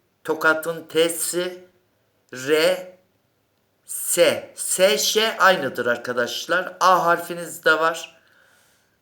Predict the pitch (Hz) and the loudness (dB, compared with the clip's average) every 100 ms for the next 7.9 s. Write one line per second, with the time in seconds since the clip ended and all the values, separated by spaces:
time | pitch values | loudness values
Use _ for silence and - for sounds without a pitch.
0 | _ - - 143 - - - _ _ _ | _ -8 -4 -2 -4 -12 -20 _ _ _
1 | _ _ _ _ _ _ _ _ _ _ | _ _ _ _ _ _ _ _ _ _
2 | _ _ _ _ _ _ _ _ _ _ | _ _ _ _ _ _ _ _ _ _
3 | _ _ _ _ _ _ _ _ _ _ | _ _ _ _ _ _ _ _ _ _
4 | _ _ _ _ _ _ _ _ - - | _ _ _ _ _ _ _ _ -10 -8
5 | 175 185 196 - - 156 185 160 165 196 | 2 4 4 2 -6 2 2 4 2 2
6 | 160 135 160 - 147 - 120 - 113 - | -2 -2 0 0 -4 -6 -6 -8 -10 -6
7 | 110 - 123 117 - 170 208 - | -6 -6 -4 -4 -2 -2 -2 -6